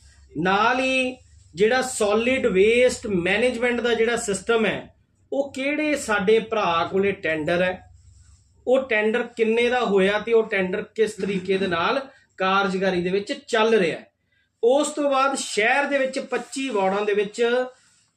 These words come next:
ਪਿਛਲੇ ਪੰਦਰਾਂ ਸਾਲਾਂ 'ਚ ਕਿੰਨੀਆਂ ਲਾਈਟਾਂ ਇੰਸਟਾਲ ਹੋਈਆਂ, ਕਿੰਨੀ ਵਾਰੀ ਰਿਪੇਅਰ ਕੀਤੀਆਂ ਗਈਆਂ ਤੇ ਅੱਜ ਕਿੰਨੀਆਂ ਲਾਈਟਾਂ ਚੱਲ ਰਹੀਆਂ। Normally ਇਹ ਗੱਲ ਕਹਿਣੀ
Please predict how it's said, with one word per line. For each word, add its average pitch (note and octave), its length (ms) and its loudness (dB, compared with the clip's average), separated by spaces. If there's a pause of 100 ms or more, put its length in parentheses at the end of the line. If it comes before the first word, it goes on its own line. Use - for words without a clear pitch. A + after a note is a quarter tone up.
(120)
ਪਿਛਲੇ A#3 380 0
ਪੰਦਰਾਂ B3 520 -2
ਸਾਲਾਂ F#3+ 340 -2
'ਚ G3 120 -8
ਕਿੰਨੀਆਂ G#3+ 500 0
ਲਾਈਟਾਂ D#3+ 440 -2
ਇੰਸਟਾਲ F3 400 -4
ਹੋਈਆਂ, E3 240 -2 (720)
ਕਿੰਨੀ B3+ 380 0
ਵਾਰੀ C4+ 280 0
ਰਿਪੇਅਰ A3 420 2
ਕੀਤੀਆਂ G#3+ 380 -2
ਗਈਆਂ G#3 280 0 (420)
ਤੇ B3+ 100 -4 (200)
ਅੱਜ A3+ 200 -2
ਕਿੰਨੀਆਂ A#3 540 0
ਲਾਈਟਾਂ G3+ 380 0 (140)
ਚੱਲ G#3 260 0
ਰਹੀਆਂ। C3+ 280 -4 (960)
Normally B3+ 920 0
ਇਹ A#3 120 2
ਗੱਲ F#3+ 300 0
ਕਹਿਣੀ A#3+ 640 0